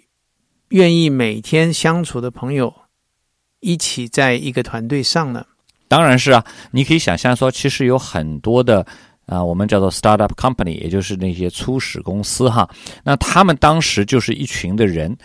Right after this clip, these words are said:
Speaker 2: 他们不在乎当时他们的报酬，他们有着共同理想，
Speaker 1: 嗯。
Speaker 2: 好像彼此也能够合得来，
Speaker 1: 嗯。
Speaker 2: 在一起工作，
Speaker 1: 嗯。
Speaker 2: 然后呢，拼命努力，最后把这个公司呢，最后带上市了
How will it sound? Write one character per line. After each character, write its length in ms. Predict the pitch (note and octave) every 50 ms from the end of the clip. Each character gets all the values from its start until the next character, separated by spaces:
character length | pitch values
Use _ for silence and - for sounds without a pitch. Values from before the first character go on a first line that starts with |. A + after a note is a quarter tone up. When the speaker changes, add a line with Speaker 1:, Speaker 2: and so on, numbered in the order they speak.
| - - - _
Speaker 2:
他 140 | - - D3
们 60 | C#3
不 100 | - F3
在 260 | - - G#3 F3 B2
乎 240 | G#2+ - - G#2 G#2+
当 380 | - - C3 A#2+ B2 C3 C3 C3+
时 240 | B2 - - - E2
他 140 | - - G2+
们 80 | A2
的 60 | A2+
报 200 | A#2+ - E3+ C3
酬， 300 | F2+ - - - - - - - - - - -
他 100 | - -
们 100 | A2+ B2+
有 80 | A2 F2
着 80 | A2
共 180 | A#2 D#3+ D3+ B2+
同 220 | A2 B2 C3 B2+
理 180 | A#2+ A2 A#2 E3
想， 240 | E3+ - - - -
Speaker 1:
嗯。 80 | - _
Speaker 2:
好 160 | - - F#2
像 120 | G2+ A#2 B2+
彼 140 | A#2+ C#3+
此 220 | - G#2 G2+ G2+ F2
也 160 | E2 E2 D2+
能 200 | C#2 E2+ F#2+ A#2
够 240 | B2+ D3 B2+ A2 - - - - _
合 220 | _ - - G2+ A2
得 100 | C#3 B2+
来， 220 | G2+ F2 F2 A2+
Speaker 1:
嗯。 20 |
Speaker 2:
在 140 | - - A#2
一 20 | G#2+
起 100 | F#2 E2+
工 240 | - A2 A#2+ C#3+
作， 240 | C#3+ - C3 - - -
Speaker 1:
嗯。 240 | - C3 B2 A#2+ A#2 A2
Speaker 2:
然 160 | A2 A2 B2+
后 120 | C#3+ C#3
呢， 180 | C3 A2 G2+ - _
拼 180 | - - C3+ C#3
命 160 | C#3+ C3 A#2+
努 160 | G2+ D#2 D#2+
力， 140 | G2+ A2 -
最 160 | - C3 B2+
后 120 | G#2 G#2+
把 120 | F2 E2 D2+
这 60 | E2+
个 120 | E2+ F#2+
公 180 | F#2 G#2 G#2+ A2+ A2+ - -
司 300 | - - - - A#2+ A#2+
呢， 160 | A#2 G2+ F#2 - - - _ _
最 240 | - - - A2+ F#2
后 120 | G2+ F2+ -
带 120 | - G#2
上 220 | F#2 - G2 F#2+ F#2
市 160 | - - B2 F#2+
了 140 | D#2 -